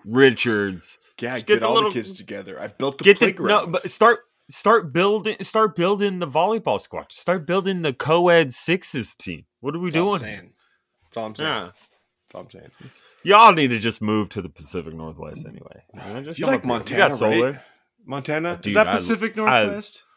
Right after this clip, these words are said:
Speaker 2: What is that? Midwest still?
Speaker 1: First, I would call. No. So, technically,
Speaker 2: No.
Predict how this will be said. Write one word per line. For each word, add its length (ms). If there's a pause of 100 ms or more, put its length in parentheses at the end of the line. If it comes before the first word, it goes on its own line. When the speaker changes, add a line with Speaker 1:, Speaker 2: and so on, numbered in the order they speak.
(260)
Speaker 2:
What 100
is 100
that? 180
Midwest 440
still? 280 (1400)
Speaker 1:
First, 500
I 140
would 520
call. 560 (800)
No. 480 (220)
So, 300 (440)
technically, 520
Speaker 2:
No. 60